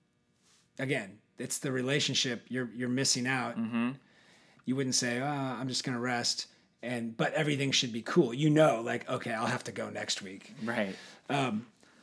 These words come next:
Speaker 1: well, I was thinking too, like, in the service,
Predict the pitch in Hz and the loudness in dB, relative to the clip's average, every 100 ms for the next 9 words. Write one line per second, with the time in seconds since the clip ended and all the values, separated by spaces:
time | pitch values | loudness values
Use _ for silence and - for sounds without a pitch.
0 | _ _ _ _ - 170 165 170 180 - | _ _ _ _ 4 6 8 10 8 8
1 | 196 165 139 175 143 - 135 123 - 175 | 8 8 6 6 4 0 -6 -4 6 8
2 | 165 - 175 175 117 123 - | 8 8 6 6 6 2 0